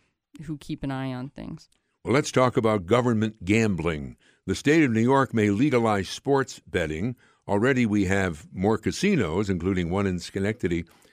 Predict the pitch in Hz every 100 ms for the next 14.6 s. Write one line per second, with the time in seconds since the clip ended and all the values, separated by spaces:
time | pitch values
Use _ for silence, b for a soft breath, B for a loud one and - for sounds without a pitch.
0 | b b 98 95 92 113 123 165 120 113
1 | 101 101 - 160 147 113 101 107 98 110
2 | 151 98 76 78 82 117 123 b b -
3 | 117 131 120 110 - 120 98 82 85 113
4 | 113 104 87 85 - 98 95 90 87 80
5 | 87 b b b - 143 127 127 117 -
6 | 92 78 - - 135 143 127 _ _ _
7 | _ - 131 107 95 80 80 80 - -
8 | 80 80 101 107 69 67 - _ _ -
9 | 277 277 - 311 320 302 196 180 180 175
10 | - 175 156 160 151 170 170 151 139 139
11 | 143 147 147 147 147 - 147 139 - -
12 | 139 135 135 131 135 - - 147 147 135
13 | - 139 135 135 - 147 139 131 - 143
14 | 135 - 147 143 139